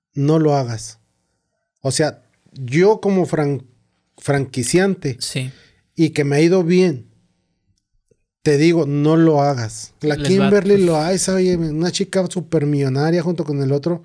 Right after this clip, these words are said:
Speaker 1: y que no tienen voz, no tienen nada. O sea,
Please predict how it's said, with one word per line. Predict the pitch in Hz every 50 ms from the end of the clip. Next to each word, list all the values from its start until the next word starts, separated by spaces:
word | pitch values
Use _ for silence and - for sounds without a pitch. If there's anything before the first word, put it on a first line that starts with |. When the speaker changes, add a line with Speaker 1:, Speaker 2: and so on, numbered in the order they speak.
| _ _ _ _ _ _ _ _ _ -
Speaker 1:
y | 165 165
que | 165 - 156
no | 143 160 170 165
tienen | - 202 202 196 208 208 208 208 202 196 190 170 156
voz, | 160 180 196 226 233 185
no | 180 202 185
tienen | - 202 202 202 202 190
nada. | 185 190 214 240 254 247
O | 214
sea, | 160 185 180 165